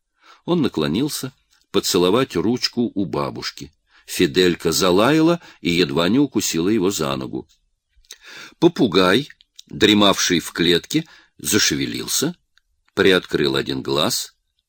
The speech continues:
поглядел на него и пробормотал сердитым голосом: "Потап Потапыч Потапов". Все как всегда, уютно, тихо, сонно,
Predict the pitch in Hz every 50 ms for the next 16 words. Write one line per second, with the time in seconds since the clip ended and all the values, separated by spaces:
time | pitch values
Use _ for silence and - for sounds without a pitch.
0 | _ _ - 220 190 - 85 76 69 53 52 - 71 71 69 76 80 90 101 120
1 | 139 147 160 180 202 190 _ _ _ _ _ _ _ _ _ _ - 101 113 117
2 | - - 104 92 82 73 80 78 80 80 78 - - 95 95 98 - - 78 73
3 | 64 60 78 78 - 73 60 53 67 65 62 - - - 57 55 _ _ _ _
4 | _ _ _ _ _ - - 73 - _ - - 113 120 - - - _ - 76
5 | - _ - 87 90 - - 92 - - - - - 76 76 - - - - -
6 | - - - - - - - _ _ _ _ _ _ _ _ _ _ _ _ _
7 | _ _ _ _ _ _ _ _ _ _ - - - 170 - - - - - -
8 | 76 62 65 64 110 135 143 - _ _ _ _ _ _ _ - 131 139 - 90
9 | 127 151 _ - - 113 110 - - - 113 - - - - - - - - 92
10 | 101 113 113 107 107 110